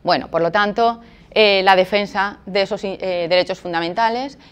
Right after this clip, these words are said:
y los piquetes informativos. Como actos ilícitos y bastante obvios, atentados contra los bienes de la empresa, piquetes coactivos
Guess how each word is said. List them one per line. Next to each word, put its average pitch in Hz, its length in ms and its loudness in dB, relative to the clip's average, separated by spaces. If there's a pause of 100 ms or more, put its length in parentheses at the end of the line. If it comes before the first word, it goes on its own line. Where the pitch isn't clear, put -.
y 214 100 -4
los 240 160 0
piquetes 190 420 -4
informativos. 135 880 -10 (840)
Como 214 200 4
actos 240 320 2
ilícitos 262 800 -2 (580)
y 202 100 -2
bastante 180 460 -2
obvios, 185 640 -2
atentados 151 480 -2
contra 156 260 -6
los 156 100 -2
bienes 151 180 -6
de 160 80 -10
la 147 80 -10
empresa, 220 720 -6
piquetes 131 360 -14
coactivos 180 760 -8